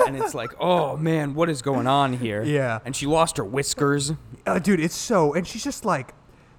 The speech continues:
Speaker 2: the most na-, she looks like that naked roll mat from Kim Possible.
Speaker 1: Oh, Rufus?
Speaker 2: Yeah.
Speaker 1: We love him. Don't talk about him
Speaker 2: I
Speaker 1: like
Speaker 2: don't
Speaker 1: that.
Speaker 2: love him. Um, and it's just
Speaker 1: <laughs>
Speaker 2: so, so bad.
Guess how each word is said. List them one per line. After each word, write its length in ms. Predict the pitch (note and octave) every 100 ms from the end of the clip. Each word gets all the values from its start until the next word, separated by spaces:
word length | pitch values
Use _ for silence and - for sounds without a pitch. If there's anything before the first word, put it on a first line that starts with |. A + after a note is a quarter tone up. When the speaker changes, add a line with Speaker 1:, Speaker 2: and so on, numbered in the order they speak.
| -
Speaker 2:
the 100 | F3+
most 280 | G3 G3 E3
na-, 260 | E3+ F3+ F3+
she 180 | - A#3+
looks 200 | C4 -
like 220 | B3 G3
that 180 | G3+ E3
naked 320 | D#3+ E3+ E3+
roll 260 | C#3 D3 D#3+
mat 180 | E3 D#3+
from 140 | C#3
Kim 180 | - D#3
Possible. 540 | D3+ C3+ - B2 G#2+ - -
Speaker 1:
Oh, 140 | E3 C3+
Rufus? 480 | C#3+ F3 B3 C4+
Speaker 2:
Yeah. 320 | F#3+ E3 C3 C3+
Speaker 1:
We 80 | G#3
love 240 | A#3+ G#3+
him. 200 | C#3+ A2+
Don't 180 | B2 F#3
talk 200 | F#3+ C#3
about 200 | A#2+ G#2
him 80 | A#2
Speaker 2:
I 60 | D3
Speaker 1:
like 160 | B2
Speaker 2:
don't 20 |
Speaker 1:
that. 80 | A2
Speaker 2:
love 140 | D#2+ -
him. 640 | A2+ - - - C3+ D3
Um, 460 | C#3+ C3+ C3+ C3+ - D#3+
and 260 | F3 F3
it's 140 | F3 -
just 160 | C4+
Speaker 1:
<laughs> 240 | - E3 C#3+
Speaker 2:
so, 600 | G3 F#3+ D#3+ C3 A2+ A2 - -
so 680 | - - F#3+ C#3 A#2 G#2+ G#2
bad. 420 | - B2+ A2 G2+